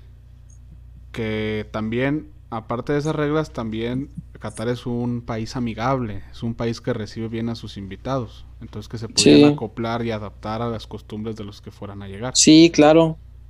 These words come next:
Speaker 2: Sí, normalmente los países sede de una Copa del Mundo pues tienen que adaptarse a ciertas cosas culturales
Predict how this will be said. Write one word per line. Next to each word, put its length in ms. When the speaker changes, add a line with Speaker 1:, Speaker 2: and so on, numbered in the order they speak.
Speaker 2:
Sí, 180
normalmente 640
los 180
países 380
sede 280
de 80
una 180
Copa 260
del 80
Mundo 300
pues 160
tienen 320
que 400
adaptarse 720
a 60
ciertas 360
cosas 340
culturales 760